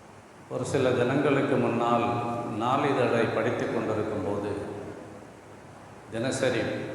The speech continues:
பேப்பரை படிக்கும்போது ஒரு செய்தியை பார்த்து ஆச்சரியமாக இருந்தது. போதைப் பொருள் விற்பனைக்காக வேண்டி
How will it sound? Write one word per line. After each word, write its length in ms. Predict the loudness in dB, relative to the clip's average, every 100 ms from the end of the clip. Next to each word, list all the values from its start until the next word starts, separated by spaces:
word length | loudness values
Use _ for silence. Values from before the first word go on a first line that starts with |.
| -8 -10 -8 -4
பேப்பரை 440 | -2 0 -2 -2
படிக்கும்போது 800 | -2 -2 -2 -4 -4 -4 -4 -6 -6 -10 -12 -14 -16 -18 -18 -20 -20 -20 -20 -12
ஒரு 140 | -8 -4
செய்தியை 500 | 0 2 2 2 2
பார்த்து 400 | 4 4 4 2
ஆச்சரியமாக 680 | 2 0 0 0 0 0 0
இருந்தது. 520 | -2 -2 -2 -4 -6 -8 -10 -12 -14 -16 -18 -18 -20 -20 -20 -20 -20 -20 -20 -20 -20 -20 -20 -20 -20 -20 -20 -20 -20 -20 -20 -20 -20 -20 -18 -6
போதைப் 480 | 2 4 6 4 6
பொருள் 280 | 6 6 6
விற்பனைக்காக 840 | 4 4 4 4 4 6 6 6
வேண்டி 540 | 6 6 4 2 0